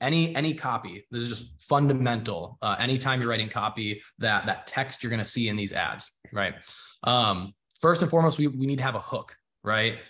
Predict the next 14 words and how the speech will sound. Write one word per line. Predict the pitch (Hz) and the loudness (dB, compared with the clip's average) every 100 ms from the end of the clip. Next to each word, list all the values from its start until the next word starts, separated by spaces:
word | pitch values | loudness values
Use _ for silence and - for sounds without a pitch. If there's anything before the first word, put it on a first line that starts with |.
| _ | _
When | 127 | 2
I | |
say | 170 131 | 4 2
a | |
hook, | - 139 135 | 2 0 0
it's | - | -2
gonna | 147 | 0
be | 139 | 0
something | 143 135 | -2 -4
that | 117 - | -4 -4
catches | 127 113 120 | -6 -4 -2
their | 117 104 | -2 -2
attention, | - 98 98 71 107 - _ _ _ _ - | -2 -6 -6 -8 -10 -18 _ _ _ _ 0
right? | 107 101 101 | 2 0 -4